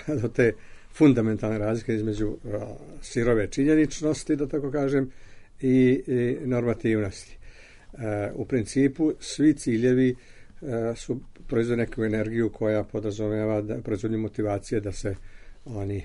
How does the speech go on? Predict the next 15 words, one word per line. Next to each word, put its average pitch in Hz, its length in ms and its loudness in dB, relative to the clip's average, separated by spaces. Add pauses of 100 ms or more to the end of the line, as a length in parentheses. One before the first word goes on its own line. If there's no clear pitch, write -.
(200)
i 110 140 -4
ostvare 139 600 2 (420)
i 139 180 4
napor 117 380 0
da 117 80 2
se 107 140 -4
nađu 110 260 0
sredstva 101 420 -4
da 95 100 -6
se, 95 160 -8 (120)
da, 107 200 -8 (320)
da 104 80 -8
se - 100 -14
ti 117 120 -6
ciljevi 104 360 -4